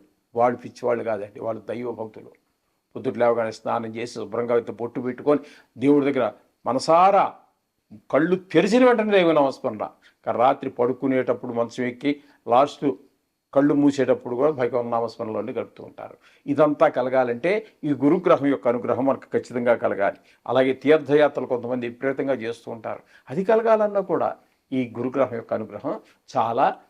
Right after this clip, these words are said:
అత్యవసరం. ఈ విధమైనటువంటి కారకత్వాలన్నీ కూడా మనకి గురువుకి ఉన్నాయి. ఈయన యొక్క అనుగ్రహం ఉన్నట్టయితే ఇవన్నీ కూడా చాలా ఈజీగా,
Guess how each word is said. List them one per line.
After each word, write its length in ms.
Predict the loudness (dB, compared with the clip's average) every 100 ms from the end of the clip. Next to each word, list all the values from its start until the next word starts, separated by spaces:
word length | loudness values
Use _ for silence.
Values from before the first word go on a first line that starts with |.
| _ -14
అత్యవసరం. 580 | -8 0 0 0 -12 -20 _ -2
ఈ 140 | 2
విధమైనటువంటి 920 | 4 4 4 2 0 -4 -4 -6 -8 -12 -18 _ 0
కారకత్వాలన్నీ 720 | 0 0 -4 -2 -2 -4 -8
కూడా 380 | -4 2 2 0 _ -12
మనకి 220 | -10 -10
గురువుకి 640 | -10 0 0 0 -2 -2 -4 -8
ఉన్నాయి. 240 | -6 -6 -10 _ -2
ఈయన 180 | 2
యొక్క 200 | 2 4
అనుగ్రహం 420 | 2 4 2 0 0
ఉన్నట్టయితే 640 | -2 -4 -6 -6 -6 -8 -12 _
ఇవన్నీ 380 | 0 2 2 0
కూడా 420 | 2 2 4 2 -2 _ 0
చాలా 360 | 2 4 0 -2 -4
ఈజీగా, 540 | -4 0 -2 -2 -4